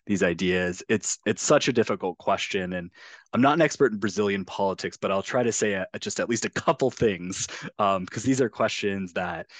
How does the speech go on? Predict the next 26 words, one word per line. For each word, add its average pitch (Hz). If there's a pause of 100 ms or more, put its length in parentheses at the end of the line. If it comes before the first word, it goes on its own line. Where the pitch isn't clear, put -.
(220)
sort -
of 92
have 101
really 107
come 98
out 117
of 127
the 131
book 135
for 117
me. 147
<laughs> -
Um, 104 (420)
um, 101
so, 123 (380)
you 143
know, 127
in 139
terms 196
of, 139
um, 101
right-wing 104
kind 101
of 90
nationalist 95 (220)
paranoia, 101